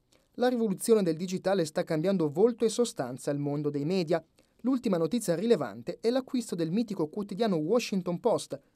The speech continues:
quello che fece dimettere con le sue inchieste sul caso Watergate il presidente repubblicano degli usa, Richard Nixon, da parte di Jeff Bezos, fondatore e amministratore delegato della società di e-commerce Amazon.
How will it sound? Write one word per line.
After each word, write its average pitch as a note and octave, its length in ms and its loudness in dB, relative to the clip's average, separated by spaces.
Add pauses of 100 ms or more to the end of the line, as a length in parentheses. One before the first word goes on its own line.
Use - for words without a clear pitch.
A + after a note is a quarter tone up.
quello A3+ 220 2
che D#3+ 140 -4
fece E3 200 -4
dimettere D3 440 -4
con C3 120 -12
le B2 80 -10
sue C#3+ 180 -6
inchieste D#3 380 -2
sul C3 200 -12
caso C3 220 -8
Watergate C3 600 -4
il A#2+ 60 -16
presidente D3 480 -8
repubblicano C#3+ 560 -6
degli D3 180 0
usa, G3 240 0
Richard D#3 320 -4
Nixon, A3 420 -2 (240)
da B3+ 160 2
parte G3 320 0
di A3+ 100 -4
Jeff A3 220 2
Bezos, E3+ 460 -4 (240)
fondatore A3 680 2
e F3 120 -2
amministratore F#3+ 640 -2
delegato E3+ 560 -2
della B2+ 200 -6
società - 420 -6
di F#3 140 -4
e-commerce C3 560 -8
Amazon. B2+ 460 -4